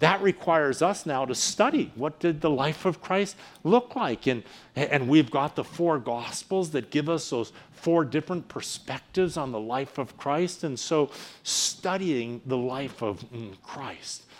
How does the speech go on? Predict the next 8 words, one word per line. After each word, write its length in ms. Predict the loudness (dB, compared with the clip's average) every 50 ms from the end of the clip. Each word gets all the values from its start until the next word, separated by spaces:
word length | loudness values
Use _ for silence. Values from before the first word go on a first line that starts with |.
| -20 -20 -20 _ _ _ _ _
his 180 | -4 -4 -4 0
actions, 840 | 0 0 0 0 -2 -6 -8 -8 -10 -10 -12 -18 -18 -18 -20 -20 _ _ _ _ _ _ _ _ _ _ _
his 140 | -12 -10 -6
attitudes, 960 | -2 -2 -2 -2 -2 -6 -8 -10 -12 -12 -12 -12 -14 -14 -18 -16 -18 -18 -18 _ _ _ _ _ _ _ _ _ _ _ -6
how 220 | -4 -2 0 0
he 80 | 0 -2
conducted 720 | -2 -6 -10 -10 -10 -8 -8 -10 -10 _ -8 -8 -8 -8
himself. 640 | -10 -16 -14 -10 -10 -10 -10 -10 -14 -18 -20 -20